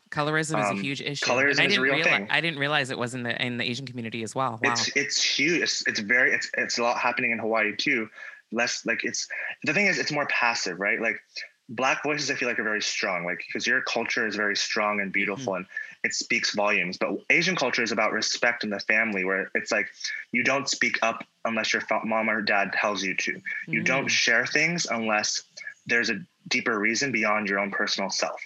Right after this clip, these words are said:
Speaker 2: Individualism and independence is a very much an American cultural thing.
Speaker 1: Yeah.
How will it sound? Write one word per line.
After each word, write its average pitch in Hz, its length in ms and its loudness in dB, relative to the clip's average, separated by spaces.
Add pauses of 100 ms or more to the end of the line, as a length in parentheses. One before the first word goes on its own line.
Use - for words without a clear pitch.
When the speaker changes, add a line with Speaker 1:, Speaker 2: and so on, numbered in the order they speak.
(580)
Speaker 2:
Individualism 156 920 2
and 113 380 0
independence 127 520 0
is 117 80 -2
a 117 60 0
very 113 160 4
much 117 180 0
an 110 60 0
American 107 800 0 (320)
cultural 113 760 0 (160)
thing. 190 400 0 (120)
Speaker 1:
Yeah. 139 380 -4